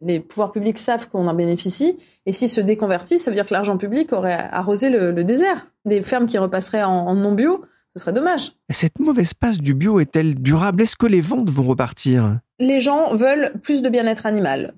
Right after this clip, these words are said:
Speaker 1: plus de production environnementalement responsable, moins de pesticides. Ils veulent une production engagée. Ils se sont égarés en consommant des produits qui sont, euh,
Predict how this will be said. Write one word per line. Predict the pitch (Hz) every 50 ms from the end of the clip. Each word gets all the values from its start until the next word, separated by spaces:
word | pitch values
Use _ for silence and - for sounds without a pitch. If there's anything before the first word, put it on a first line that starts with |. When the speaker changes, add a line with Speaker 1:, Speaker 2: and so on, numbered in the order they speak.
| _ _
Speaker 1:
plus | - - 311 311 285 285
de | 294 202 202
production | 196 - 247 220 214 233 226 - - 247 233 233 226 214
environnementalement | 208 202 220 214 214 214 220 220 214 220 214 208 220
responsable, | 214 208 208 208 - 214 214 - 185 151 165 170
moins | 180 190 233 285 311
de | 294
pesticides. | - 285 247 - - - 233 - - - 196 143 117 - - - -
Ils | 233 220
veulent | 233 285 302 254 185
une | 190 202 190
production | - 254 233 233 - - 269
engagée. | 247 226 226 208 190 180 156 - - _ _ -
Ils | 262 262
se | - 302 294
sont | 269 - - 294 277 277 262 240 - -
égarés | - 233 220 240 233 233 262 254
en | 220 196 185
consommant | - 220 - - 254 233 240 233
des | 208 185
produits | 180 - - 220 208 214 240 240 233
qui | - 208
sont, | - - - 226 220 214 202
euh, | 185 175 175 170 170 170 170 165 - -